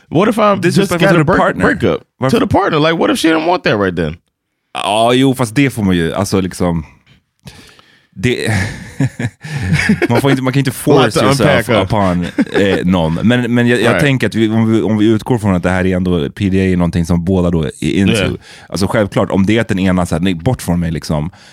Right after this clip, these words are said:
Speaker 2: alltså, då är det ju ett annat problem. Då
Speaker 1: Right.
Speaker 2: är det inte P D A som är problem, då är det någon som
Speaker 1: Yeah.
Speaker 2: så här, inte kan läsa signaler och så vidare.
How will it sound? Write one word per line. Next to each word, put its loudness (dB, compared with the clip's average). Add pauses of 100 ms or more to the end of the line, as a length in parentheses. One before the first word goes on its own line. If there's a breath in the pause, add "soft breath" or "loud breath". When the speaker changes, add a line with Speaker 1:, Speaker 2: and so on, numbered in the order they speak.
(180 loud breath)
Speaker 2:
alltså, -2
då 2
är 2
det 2
ju 2
ett -4
annat -2
problem. -8 (280)
Då 0
Speaker 1:
Right. 2
Speaker 2:
är 2
det 0
inte -4
P -2
D 2
A -2
som -4
är -2
problem, -4
då -2
är 2
det 0
någon 0
som -4
Speaker 1:
Yeah. 2
Speaker 2:
så -2
här, -2
inte -2
kan -2
läsa -4
signaler -4
och -8
så -10
vidare. -4